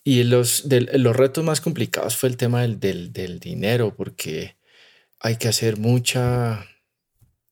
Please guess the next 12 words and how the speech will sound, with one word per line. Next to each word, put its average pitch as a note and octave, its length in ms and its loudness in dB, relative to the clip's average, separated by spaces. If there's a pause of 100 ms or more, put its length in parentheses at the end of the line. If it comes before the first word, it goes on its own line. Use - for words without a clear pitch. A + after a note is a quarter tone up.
(140)
mucha A2+ 580 0
gestión. B2 840 -2
Además, G#2+ 420 0
pues, - 220 -6 (600)
sin - 360 0
experiencia, A#2+ 760 2
¿cierto? B2+ 480 0
Cero B2 280 2
experiencia A2 560 2
en A2+ 80 0
ese A2 160 0
asunto, A#2+ 840 -2